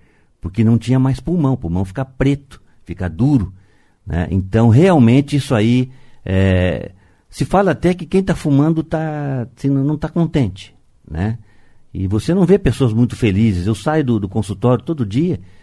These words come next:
e na frente do, do meu consultório tem um, um hospital, e ali eu vejo as funcionárias, pessoas que vão fumar, atravessam a rua pra fumar, e eu vejo aquelas pessoas com, com o rosto triste. É interessante, né? Então,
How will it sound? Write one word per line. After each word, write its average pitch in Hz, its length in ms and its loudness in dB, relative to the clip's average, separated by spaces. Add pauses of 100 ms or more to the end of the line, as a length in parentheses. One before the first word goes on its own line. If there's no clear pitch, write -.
(220)
e 110 120 -2
na 113 100 4
frente 135 380 0
do, 98 320 0
do 92 180 -4
meu 95 200 2
consultório 104 400 -2
tem 139 160 0
um, 131 360 0
um 107 40 0
hospital, 107 520 -4 (420)
e 120 80 0
ali 123 120 4
eu 151 80 4
vejo 147 240 0
as 131 80 -2
funcionárias, 117 680 -2
pessoas 120 300 -6
que 127 100 -12
vão 139 120 0
fumar, 160 400 -4 (480)
atravessam 110 520 -2
a - 20 2
rua 139 140 2
pra 139 140 -2
fumar, 135 400 0 (300)
e 143 60 0
eu 151 80 4
vejo 160 220 4
aquelas 165 240 -4
pessoas 165 360 -2
com, 151 160 -8
com 143 100 -8
o - 20 -4
rosto 170 220 -4
triste. - 480 -4 (840)
É 98 80 -6
interessante, 151 680 -2
né? 117 140 2
Então, 131 260 -2